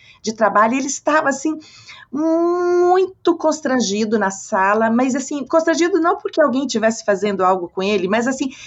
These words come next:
ele, enquanto exigência interna, não se permitia, então tava muito chateado. E aí, uma hora, ele olhou pra ele e disse assim: "Fulano, olha aqui, pode mudar a sua carinha, pode mudar.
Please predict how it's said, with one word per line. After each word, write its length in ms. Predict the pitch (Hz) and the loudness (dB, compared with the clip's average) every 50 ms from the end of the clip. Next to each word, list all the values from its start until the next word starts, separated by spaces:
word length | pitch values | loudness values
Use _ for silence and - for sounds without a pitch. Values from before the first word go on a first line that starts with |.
| - - _ _ | -20 -20 _ _
ele, 480 | 294 320 339 359 359 339 269 226 214 | 2 4 4 4 4 4 2 2 2
enquanto 640 | 202 208 214 - 233 226 214 214 220 - 220 208 208 | 0 0 0 2 2 2 2 2 2 0 0 2 2
exigência 800 | 214 208 202 - 220 208 - 185 220 226 247 247 240 240 - 208 | 2 0 2 0 0 0 0 0 0 2 2 0 -2 -2 -2 -2
interna, 720 | 175 170 - _ - 233 247 254 226 190 170 160 151 147 - - - - - _ | -2 -2 -4 _ 0 2 4 4 4 2 0 -2 -4 -4 -6 -10 -20 -20 -16 _
não 240 | - 226 269 294 | 0 2 2 2
se 140 | 277 285 330 | 2 0 -2
permitia, 720 | 320 - 294 285 269 269 262 262 - - 269 269 269 269 247 | -2 0 0 0 0 -2 -2 -4 -6 -4 -4 -2 -2 0 0
então 160 | 233 254 - | 0 0 0
tava 220 | - 311 311 311 | -2 -2 -2 -2
muito 420 | 294 285 285 302 302 294 294 294 - | -4 -4 -6 -4 -4 -4 -4 -4 -6
chateado. 800 | - 311 - - - - 294 262 247 247 240 226 214 254 247 240 - - - - - - - _ _ | -6 -6 -6 -6 -8 -4 0 0 0 2 0 0 -2 -2 -6 -6 -12 -18 -20 -20 -20 -20 -20 _ _
E 100 | 233 262 | 2 2
aí, 260 | 262 277 294 320 330 339 - - _ - | 2 2 2 2 0 0 -2 -6 _ -8
uma 200 | 403 392 349 311 | -4 -2 0 2
hora, 320 | 294 294 311 311 302 302 - | 4 4 6 6 4 4 2
ele 200 | 277 269 262 247 | -2 -2 2 4
olhou 340 | 247 247 254 254 302 320 320 | 4 4 4 4 4 4 4
pra 140 | - 277 254 | 4 0 0
ele 80 | 262 254 | 0 -2
e 40 | |
disse 160 | 247 233 - 269 | -4 -4 -4 -4
assim: 260 | 254 - - 208 180 - | -4 -2 -2 -2 -2 0
"Fulano, 600 | - 370 392 403 403 370 262 208 156 139 135 135 - _ _ _ _ _ _ _ _ _ _ _ | 2 4 4 6 6 6 4 4 2 2 -2 -6 -12 _ _ _ _ _ _ _ _ _ _ _
olha 220 | 330 359 349 330 | 0 2 4 2
aqui, 380 | - - - 202 147 120 117 - - - _ _ _ _ _ _ _ _ _ _ _ _ | 2 2 0 -2 -2 -2 -4 -10 -18 -20 _ _ _ _ _ _ _ _ _ _ _ _
pode 220 | - 440 453 403 381 | 2 2 2 4 2
mudar 240 | 359 339 262 285 285 | 2 4 4 4 2
a 40 | |
sua 140 | 285 - 269 | 2 0 -2
carinha, 460 | 262 - 233 214 190 147 - 123 - - _ _ _ _ _ | 2 2 2 2 2 0 -4 -6 -8 -14 _ _ _ _ _
pode 200 | - 427 392 370 | 0 2 2 2
mudar. 340 | 370 330 202 - - - | 2 0 0 -2 -2 -10